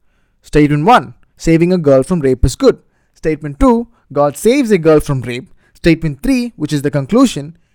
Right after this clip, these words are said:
hence God is good. Now, when you listen to this for the first time or superficially, you might think, you know, "What's wrong with this?" You can probably even pause and think about this.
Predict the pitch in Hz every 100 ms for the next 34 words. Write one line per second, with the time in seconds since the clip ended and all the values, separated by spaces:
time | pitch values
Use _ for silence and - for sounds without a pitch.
0 | _ _ 254 190 175 - - _ - 147
1 | 156 139 131 131 - _ _ _ _ _
2 | _ _ _ _ _ - 202 214 214 226
3 | - 277 233 220 - 185 - 190 175 208
4 | 202 151 160 - - 151 196 165 - 208
5 | 202 165 156 151 151 165 151 _ _ 190
6 | 165 175 165 202 170 107 - - _ _
7 | _ _ _ _ 151 165 175 170 175 175
8 | 165 - 165 165 165 156 143 175 165 131
9 | 120 - -